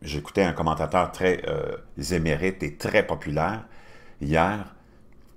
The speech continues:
qui racontait que tous ceux qui poussent pour la guerre dans les médias,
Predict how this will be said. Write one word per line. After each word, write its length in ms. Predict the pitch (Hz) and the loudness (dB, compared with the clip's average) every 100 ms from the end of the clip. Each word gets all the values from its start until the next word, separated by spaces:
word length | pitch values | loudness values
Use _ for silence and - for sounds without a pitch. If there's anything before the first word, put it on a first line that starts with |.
| - - - | -20 -20 -6
qui 160 | 107 | 4
racontait 440 | 95 - 90 76 113 | 4 4 0 0 -2
que 100 | - | -2
tous 100 | - | 0
ceux 140 | 143 | 0
qui 120 | 143 | 0
poussent 240 | - 135 - | 2 2 4
pour 180 | 92 85 | 4 6
la 120 | 73 | 6
guerre 360 | 82 98 120 | 6 2 0
dans 140 | 80 82 | 0 2
les 140 | 80 | 4
médias, 560 | 76 73 67 82 101 | 2 2 0 -2 -2